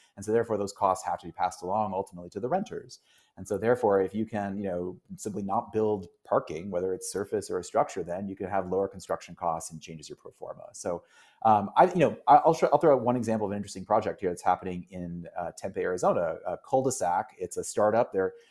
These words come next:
trying to create branded walkable communities across the United States. And their first community there, um, you know, very close to the Arizona State University campus,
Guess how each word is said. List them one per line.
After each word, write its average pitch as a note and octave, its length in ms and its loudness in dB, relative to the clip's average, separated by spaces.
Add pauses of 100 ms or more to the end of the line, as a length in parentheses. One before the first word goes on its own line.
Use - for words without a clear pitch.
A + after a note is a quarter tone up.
(140)
trying B2 180 -2
to B2+ 60 -4
create G#2 320 -4
branded G#2+ 500 -2
walkable G#2+ 420 -2
communities G#2 380 -4
across G2 280 -2
the G2+ 60 -16
United F2+ 220 -8
States. C3 540 -2
And F#2+ 340 -6 (320)
their A2+ 180 4
first C3 360 0
community B2 320 -2
there, F#2+ 500 0
um, F#2+ 320 -12
you G#2 80 -8
know, F2+ 80 -6
very F#2+ 220 -2
close G2+ 240 -4
to F#2+ 80 -8
the F#2 40 -2
Arizona F#2+ 240 -4
State - 220 -10
University A#2 400 -4
campus, G#2 460 -4